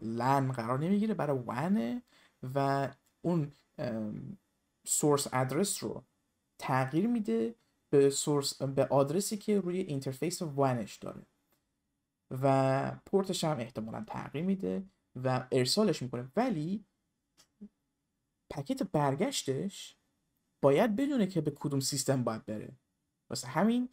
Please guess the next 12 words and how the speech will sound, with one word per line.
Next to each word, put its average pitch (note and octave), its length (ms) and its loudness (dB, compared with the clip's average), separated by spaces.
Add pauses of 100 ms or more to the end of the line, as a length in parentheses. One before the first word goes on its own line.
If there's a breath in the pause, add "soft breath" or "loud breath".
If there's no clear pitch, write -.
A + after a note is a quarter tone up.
(160 soft breath)
یه D3+ 160 4
جدول D3+ 680 2
کانترکت E3+ 680 0
داره، - 200 -8
کانترکت C3+ 500 -4
تیبل A#2+ 420 -2
بهش - 220 -10
می‌گن، - 300 -12 (920 soft breath)
که - 80 2
اینا F3 160 6
رو A3 80 4
حفظه. - 420 0